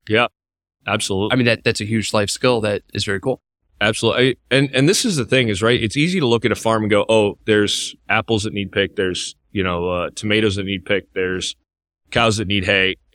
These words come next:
Speaker 1: That's five percent of what we do, right?
Speaker 2: Mm-hmm.
Speaker 1: I, I think most of what we do is, uh, put out fires and solve problems using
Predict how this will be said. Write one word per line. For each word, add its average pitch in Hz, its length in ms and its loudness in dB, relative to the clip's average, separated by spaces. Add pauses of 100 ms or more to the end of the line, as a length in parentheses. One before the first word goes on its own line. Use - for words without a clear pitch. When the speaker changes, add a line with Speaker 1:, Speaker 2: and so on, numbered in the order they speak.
(1080)
Speaker 1:
That's - 380 -4 (1400)
five 127 320 0
percent 107 400 0
of 90 60 -6
what 92 180 -4
we 85 100 -6
do, 85 260 -4
right? 90 280 0
Speaker 2:
Mm-hmm. - 240 -10
Speaker 1:
I, 98 220 0
I 120 40 2
think 117 200 0
most 110 320 2
of 107 60 -2
what 101 140 2
we 92 140 -2
do 92 200 -2
is, - 360 -4
uh, 92 260 2 (160)
put 110 140 2
out 98 160 0
fires 98 400 0
and 90 80 -8
solve 90 280 -2
problems 110 540 0 (400)
using 98 520 0